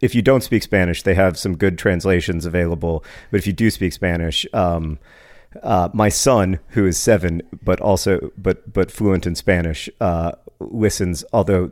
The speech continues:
n-, not all of it is appropriate for kids. But, um,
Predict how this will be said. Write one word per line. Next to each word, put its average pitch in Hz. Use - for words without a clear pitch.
n-, 107
not 117
all 92
of 78
it 87
is 85
appropriate 90
for 92
kids. 85
But, 90
um, 87